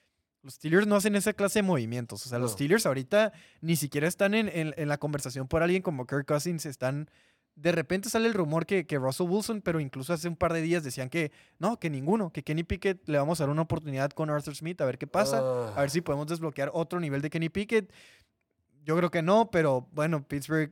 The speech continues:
Speaker 1: ahí ellos sabrán lo que hacen.
Speaker 2: A ver,
Speaker 1: Eh.
Speaker 2: Diego Lordi, siento que te comprometas. En dos mil veinticuatro, el, el diez de septiembre, que sale el primer domingo, el día que caiga, diez de septiembre del dos mil veinticuatro, que sale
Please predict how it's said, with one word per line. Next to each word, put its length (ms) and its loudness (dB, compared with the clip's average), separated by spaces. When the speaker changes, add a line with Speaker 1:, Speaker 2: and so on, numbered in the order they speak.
Speaker 1:
ahí 360 -2
ellos 200 2
sabrán 320 -2
lo 100 -6
que 100 -8
hacen. 420 -2
Speaker 2:
A 100 -6
ver, 140 2
Speaker 1:
Eh. 40 0
Speaker 2:
Diego 140 2
Lordi, 260 -2
siento 180 -2
que 100 0
te 100 -8
comprometas. 640 -6
En 140 -10
dos 120 0
mil 120 -2
veinticuatro, 840 -4
el, 300 -12
el 400 -12
diez 220 0
de 60 -8
septiembre, 420 -4
que 100 -8
sale 180 -6
el 60 -14
primer 240 -6
domingo, 360 -6
el 60 -10
día 160 -2
que 80 -12
caiga, 300 -6
diez 220 0
de 60 0
septiembre 760 -2
del 100 -16
dos 80 -14
mil 40 -14
veinticuatro, 580 -6
que 80 -4
sale 200 -6